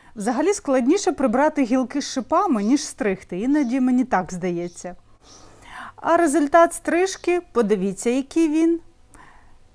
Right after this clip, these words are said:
І через тиждень, як змінився барбарис. Більше червоних листочків,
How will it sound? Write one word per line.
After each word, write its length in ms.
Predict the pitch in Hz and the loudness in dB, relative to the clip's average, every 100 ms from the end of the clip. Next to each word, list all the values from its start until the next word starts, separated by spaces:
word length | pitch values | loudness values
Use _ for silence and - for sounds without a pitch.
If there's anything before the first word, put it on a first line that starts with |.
| - - - - | -20 -20 -20 -8
І 160 | 254 359 | -2 0
через 520 | 370 - 320 320 - | 0 2 2 2 -2
тиждень, 680 | - - 226 233 - 330 359 - - | -6 -2 0 0 0 2 0 -4 -8
як 360 | 196 226 269 | -2 0 0
змінився 720 | 220 226 220 196 214 - 247 | -2 0 0 0 -4 -4 -4
барбарис. 640 | 196 202 185 185 151 - - - | -2 -4 -4 -6 -8 -14 -18 -6
Більше 420 | 202 254 226 - | 2 2 2 -2
червоних 640 | 180 220 208 208 175 160 | -6 -4 0 0 0 -4
листочків, 680 | 196 220 - 339 349 - 330 | -4 -4 -2 -2 -2 -6 -10